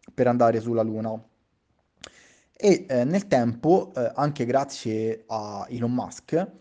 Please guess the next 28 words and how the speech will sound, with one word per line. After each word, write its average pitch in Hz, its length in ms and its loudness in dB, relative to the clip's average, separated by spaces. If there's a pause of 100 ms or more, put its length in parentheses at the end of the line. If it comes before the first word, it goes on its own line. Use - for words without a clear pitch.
(500)
eh, 117 800 0 (1040)
i 180 120 2
miliardari, 139 960 2
eh, 117 460 -6 (140)
hanno 147 180 0
acquisito 143 420 0
molto 151 520 2
più 120 240 -8
potere 120 380 -2
dello 120 180 -4
Stato 127 800 -2 (800)
e - 400 2
alcune 185 320 0
cose 131 320 4
le 123 120 2
hanno, 135 360 -2
eh, 120 240 -2
le 120 120 0
hanno 139 180 0
rese, 127 640 -2
mm, 117 400 -6 (200)
private 143 480 2
sostanzialmente, 117 640 -4
come 120 180 -2
la 117 80 2
corsa 120 280 -4
allo 131 100 -2
spazio, 151 760 0